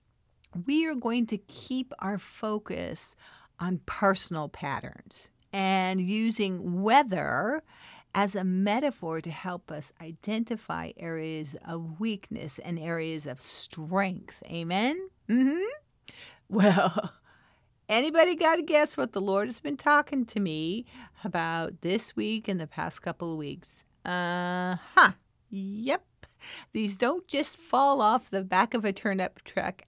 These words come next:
and I pick 'em up and say, "Hey, I think I'll talk about <laughs> this."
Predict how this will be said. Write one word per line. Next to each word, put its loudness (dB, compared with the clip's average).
and -6
I -2
pick -2
'em 2
up 2
and -6
say, -6
"Hey, -4
I -6
think -8
I'll -8
talk -8
about -8
<laughs> -20
this." 4